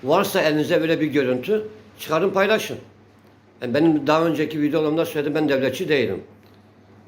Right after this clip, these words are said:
Devlet ne demek? İnsan, halk ve toprak demek. Arapça bir kelimedir. Siyasi bir teşkilattır. Ben devletçi olmadığımı söyledim.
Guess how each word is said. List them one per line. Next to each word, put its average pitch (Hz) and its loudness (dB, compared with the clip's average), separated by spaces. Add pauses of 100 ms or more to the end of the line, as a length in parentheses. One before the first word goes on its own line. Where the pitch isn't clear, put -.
(600)
Devlet 151 4
ne 127 -2
demek? 139 -2 (520)
İnsan, 170 0 (360)
halk 196 -2 (280)
ve 190 -2
toprak 135 0
demek. 98 -4
Arapça 147 -2
bir 117 -6
kelimedir. 107 -2 (340)
Siyasi 147 0
bir 147 -8
teşkilattır. 120 -4 (360)
Ben 170 2
devletçi 156 2
olmadığımı 156 2
söyledim. 156 -2